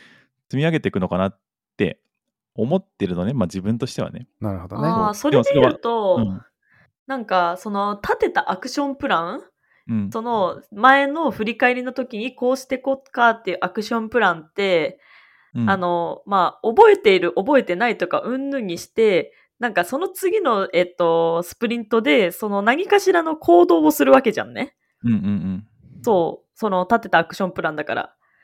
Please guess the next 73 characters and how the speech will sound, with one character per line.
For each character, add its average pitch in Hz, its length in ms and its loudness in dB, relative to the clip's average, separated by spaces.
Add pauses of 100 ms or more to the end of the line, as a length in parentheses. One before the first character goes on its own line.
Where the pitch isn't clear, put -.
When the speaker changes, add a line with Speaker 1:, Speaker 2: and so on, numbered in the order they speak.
Speaker 1:
う 110 80 -2
ん。 110 140 0
Speaker 3:
そ 330 80 2
の 403 120 0
行 320 260 4
動 339 160 2
が 311 160 2
で 302 140 2
き 349 140 -8
ま 359 140 4
し - 80 -8
た 262 140 0
か 285 160 2
っ 311 100 -6
て 208 100 -2
い - 40 2
う - 20 -2
振 196 100 -8
り 208 80 -4
返 214 160 4
り 214 60 4
を 208 60 0
常 208 260 -4
に 165 100 -8
す - 100 -10
る 170 100 -6
こ 175 120 -4
と 170 120 -4
で 160 100 -2
あ 160 40 0
っ 160 80 -8
た - 80 -4
り 165 100 -8
と 156 120 -10
か、 220 380 6 (260)
Speaker 1:
う 117 60 0
ん。 208 80 -2
Speaker 3:
で、 233 400 0
な 233 120 -4
ん 202 40 -10
か、 165 160 0
そ 196 100 -8
の、 175 420 -6 (420)
み 311 160 -6
ん 330 40 -4
な 320 100 2
で 214 80 0
決 233 200 -6
め 247 160 -2
た 277 220 4
方 233 300 2
針 202 460 -6
を 247 180 2
す - 220 -8
り 294 100 4
合 330 80 8
わ 320 120 4
せ 330 140 -4
る 214 80 -8
時 - 140 -10
間 170 160 -6
っ - 20 -18
て 165 60 -14
絶 202 180 -8
対 269 140 6
必 254 220 -4
要 240 80 2
だ 233 100 2
と 185 100 -4
思 151 160 -10
う 131 40 -20
の - 80 -18
よ。 - 80 -20